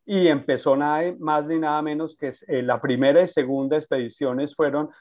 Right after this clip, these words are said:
por las rutas chipchas hasta Santander, atravesando Boyacá,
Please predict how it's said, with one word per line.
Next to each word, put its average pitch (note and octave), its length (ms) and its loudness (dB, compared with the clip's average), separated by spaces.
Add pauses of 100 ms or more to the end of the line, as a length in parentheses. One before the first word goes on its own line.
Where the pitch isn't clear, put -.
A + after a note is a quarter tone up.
(120)
por D3+ 160 4
las B2 160 2
rutas C#3 500 -4
chipchas D#3 540 -2
hasta C3+ 280 -4
Santander, A#2+ 760 -2 (260)
atravesando B2 800 0
Boyacá, C#3+ 600 -4